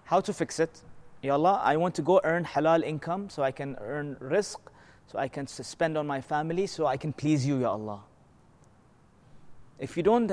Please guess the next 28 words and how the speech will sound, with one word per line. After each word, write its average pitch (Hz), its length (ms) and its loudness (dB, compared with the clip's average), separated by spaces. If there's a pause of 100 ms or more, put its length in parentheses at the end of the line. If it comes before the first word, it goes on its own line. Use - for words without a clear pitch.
(140)
review 143 500 2
this - 200 2
intention, 175 600 -2
you 139 120 -2
don't 175 180 0
revise 160 400 4
it, 208 140 -2
it 151 80 -4
will 156 100 -4
be 160 120 -2
of 127 220 0
no 156 160 -4
use. 131 520 -8 (420)
If 139 120 -4
that, 180 280 2 (140)
you 156 140 0
don't 196 160 4
connect 175 320 -2
the 151 80 2
dots, 165 440 2
there's 143 240 -2
no 185 160 2
link 180 340 0
to 160 100 -2
Allah, 175 380 6 (1200)
yeah, 285 180 4
you're 254 200 6
earning, 233 400 4